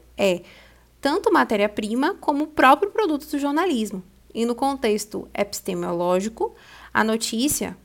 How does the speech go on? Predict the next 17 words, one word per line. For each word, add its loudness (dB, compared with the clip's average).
né, -2
aspas 0
aí -2
que -8
a 0
autora 2
usa, 0
a 2
notícia -2
do -4
ponto -4
de -6
vista -4
da 4
teoria 0
do -12
con-, -6